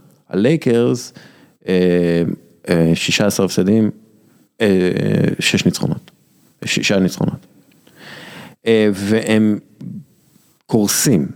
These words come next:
זה נראה קריסה מוחלטת. עוד מעט נדבר על לוקה ולמה הם קרסו במשחק האחרון, אבל... עכשיו, אה, היה לי דיבור עם עידו גור על המנהיגות של לברון,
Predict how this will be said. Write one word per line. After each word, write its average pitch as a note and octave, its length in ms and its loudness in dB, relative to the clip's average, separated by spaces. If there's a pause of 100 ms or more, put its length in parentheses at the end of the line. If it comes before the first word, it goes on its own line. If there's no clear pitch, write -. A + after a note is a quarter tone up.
זה G2 160 0
נראה G#2+ 240 2
קריסה A2 340 -2
מוחלטת. C3 800 0 (540)
עוד G#2 140 0
מעט G#2 140 2
נדבר F#2+ 300 2
על F#2 80 4
לוקה F#2+ 460 2 (160)
ולמה F#2 380 2
הם F#2 60 2
קרסו F2 240 -2
במשחק F2+ 320 0
האחרון, G2 380 2
אבל... F2+ 200 0 (1300)
עכשיו, A2 200 2 (1080)
אה, G#2+ 320 2
היה B2+ 200 0
לי D#3+ 120 2 (380)
דיבור C3 420 2
עם B2+ 100 2
עידו A#2+ 240 2
גור A#2+ 460 0
על G#2 80 2
המנהיגות G#2 580 2
של F#2 140 0
לברון, E2 360 0